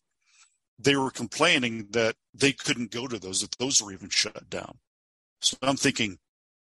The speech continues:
"Well, wait a minute. I am a Regus. I am an Industrious. Plus, I have a shower, free coffee." So it was like, I, it just came to me. It's like, "Why would I not become the next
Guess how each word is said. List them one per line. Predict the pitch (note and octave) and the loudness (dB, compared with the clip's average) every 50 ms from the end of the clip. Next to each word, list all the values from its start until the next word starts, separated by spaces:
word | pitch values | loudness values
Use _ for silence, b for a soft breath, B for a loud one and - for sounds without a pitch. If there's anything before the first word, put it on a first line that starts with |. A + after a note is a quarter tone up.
| _ _ - | _ _ 0
"Well, | B2+ C3 B2 A#2 | 2 2 4 4
wait | B2+ D#3+ | 4 2
a | F3+ | 4
minute. | C3 G2+ F2+ F#2+ - _ _ _ _ _ _ _ _ _ _ _ _ _ - | 2 0 -2 -4 -10 _ _ _ _ _ _ _ _ _ _ _ _ _ 2
I | - C3 D3+ E3 | 6 6 8 8
am | C#3+ C3 B2+ B2 | 6 4 4 2
a | A#2+ A#2+ | 2 2
Regus. | A#2 A2 A2+ B2+ D#3+ E3+ - G2+ F#2+ - | 0 0 -4 -4 -4 -2 0 2 2 4
I | C3 A2+ A#2+ C#3 | 4 6 6 4
am | C3+ B2+ B2 | 4 2 2
an | A#2+ A#2 | 0 0
Industrious. | - B2 A2 G2+ A#2 B2 D3 D3 - - A2+ G#2+ A2 - - - - - - _ _ _ _ _ - C#3 - | 0 0 0 4 6 6 6 6 4 2 2 2 4 4 4 4 2 0 -8 _ _ _ _ _ -18 -6 2
Plus, | - D3 - - | 4 6 6 6
I | C#3 B2+ | 6 6
have | C#3 B2 | 6 4
a | A#2 A#2 | 4 4
shower, | - - - C3 C3+ D3 B2+ A2+ A2 G#2+ B2+ C#3 - _ _ _ _ _ _ _ _ _ _ _ _ - | 6 6 6 6 6 6 4 2 0 -2 -4 -8 -10 _ _ _ _ _ _ _ _ _ _ _ _ -10
free | - - C3+ C#3 B2+ | -6 -2 0 0 0
coffee." | - - C3+ B2 B2 - - | 4 8 8 8 8 6 2
So | - - | -4 -4
it | B2 | -2
was | A2+ A#2 | 0 0
like, | A#2+ - - | 0 0 2
I, | - C3+ B2 - | 2 2 2 2
it | C#3 D3 D3 - | -2 -6 -2 0
just | - B2+ - - | 2 4 4 4
came | - B2+ C3 F3 D#3 | 4 2 0 0 -2
to | A2 G2+ | -8 -12
me. | F#2+ G2+ | -8 -2
It's | G2+ - - | 0 0 0
like, | G2 - | 0 -4
"Why | F2+ E2+ E2 F2 G2+ G#2+ A2 A#2+ | -12 -14 -4 2 4 6 6 4
would | B2+ A#2 A#2 A#2 A2 | 4 2 2 4 4
I | A2+ A2+ | 4 4
not | A2 A2+ A2+ A2 A2+ A#2 - _ _ _ _ _ _ _ _ _ _ - | 4 2 2 2 2 2 0 _ _ _ _ _ _ _ _ _ _ -8
become | A#2 G#2+ - - A2+ A2 A2+ | -8 -6 -2 0 0 0 0
the | G#2+ G#2 G#2 | -2 -4 -4
next | G#2 G#2+ A2 G#2+ G#2 - - - - - - | -2 2 2 2 4 4 4 4 4 2 -4